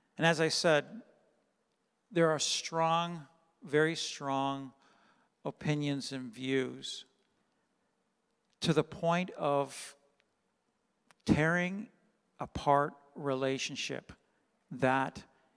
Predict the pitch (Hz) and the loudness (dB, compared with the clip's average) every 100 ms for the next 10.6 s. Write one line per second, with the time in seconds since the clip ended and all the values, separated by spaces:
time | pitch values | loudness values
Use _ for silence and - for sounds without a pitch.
0 | _ 151 127 113 - 127 123 - - - | _ -4 -2 -2 -4 0 2 0 -6 -20
1 | _ _ _ _ - 120 - - 113 - | _ _ _ _ -6 -6 -4 -4 -4 -6
2 | - - _ _ _ _ _ _ _ _ | -12 -20 _ _ _ _ _ _ _ _
3 | _ _ _ _ - 151 156 - 151 127 | _ _ _ _ -12 -4 -2 0 0 0
4 | 120 - _ _ _ _ _ _ _ _ | -4 -10 _ _ _ _ _ _ _ _
5 | _ _ _ _ _ - 175 180 - - | _ _ _ _ _ -2 4 4 2 -6
6 | - 180 143 170 220 165 165 151 185 240 | -2 -2 0 4 6 6 2 2 6 6
7 | 180 202 220 165 139 - _ _ _ _ | 4 0 2 2 -2 -16 _ _ _ _
8 | _ _ _ - 151 143 - 170 180 - | _ _ _ -6 -4 -4 0 4 4 0
9 | 170 156 156 165 156 135 151 135 143 139 | -6 -2 -2 -2 -6 -4 -4 -2 -2 0
10 | 143 143 147 127 147 127 | -2 -2 -8 -8 -4 -4